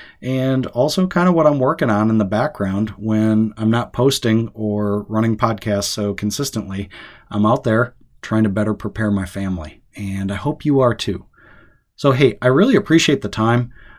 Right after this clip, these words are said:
Again, um, it's just a matter of logistics, getting our, our guests hooked up to come on the show. Um, but hey, we're in it for the long haul here, so, um, it's, uh, it's one of those things, like, it'll happen when it happens. Uh, but the biggest thing is,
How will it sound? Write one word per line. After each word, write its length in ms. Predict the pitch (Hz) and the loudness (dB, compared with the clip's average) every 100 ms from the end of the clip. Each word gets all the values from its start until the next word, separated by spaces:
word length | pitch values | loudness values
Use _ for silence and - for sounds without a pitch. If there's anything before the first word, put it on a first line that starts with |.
| - | -10
Again, 500 | 113 104 135 160 180 - _ - | -4 2 4 6 4 -2 _ -6
um, 340 | 110 107 107 | 0 2 0
it's 220 | 117 127 - | -2 -6 -6
just 320 | - 120 - | -6 -4 0
a 40 | |
matter 360 | 113 117 117 117 | 0 2 0 0
of 200 | 107 98 | -2 -4
logistics, 580 | 104 101 113 104 101 - | -4 -2 -4 -4 -6 -6
getting 320 | 113 104 104 | -2 0 0
our, 200 | 101 101 | 0 -2
our 140 | 95 | -6
guests 340 | 92 104 - - | -4 -4 -4 -6
hooked 340 | - 117 - | -6 -6 -4
up 180 | 113 - | -4 -4
to 80 | - | -8
come 220 | - 107 | -2 0
on 140 | 104 98 | 2 0
the 80 | |
show. 460 | 98 - 107 107 110 - - - - - - | -2 -2 -2 -2 -4 -10 -18 -20 -20 -20 -14
Um, 440 | 90 87 87 87 - - - - - - | -12 -10 -12 -14 -18 -20 -20 -20 -10 -6
but 160 | 117 | -4
hey, 140 | 117 110 | 0 2
we're 220 | 127 175 | 4 4
in 100 | 156 | 4
it 100 | 143 | 2
for 100 | 120 | -2
the 100 | 107 | -2
long 260 | 95 104 117 | -2 -4 -2
haul 220 | 120 120 | 0 0
here, 260 | 131 135 | 2 0
so, 420 | 139 110 101 101 - _ _ - | 0 0 0 -2 -8 _ _ -10
um, 460 | 98 98 98 95 113 | -6 -6 -6 -6 -8
it's, 320 | 107 - - | -10 -8 -6
uh, 360 | 110 107 107 - | -2 -2 -2 -4
it's 160 | 113 107 | -8 -4
one 180 | 120 123 | 0 0
of 80 | |
those 240 | 113 110 104 | 0 -2 -2
things, 240 | 117 107 | -2 0
like, 180 | 110 104 | 0 0
it'll 160 | 107 104 | -2 0
happen 380 | 117 117 120 110 | 0 0 0 0
when 120 | 104 | 0
it 60 | |
happens. 580 | 95 113 110 104 98 95 - - - - - | -2 -4 -4 -4 -4 -6 -12 -20 -18 -18 -10
Uh, 100 | 117 | -4
but 140 | 113 | 0
the 80 | 165 | 2
biggest 300 | 180 196 185 | 4 4 2
thing 180 | 156 156 | 2 4
is, 300 | 156 165 - | 4 4 -2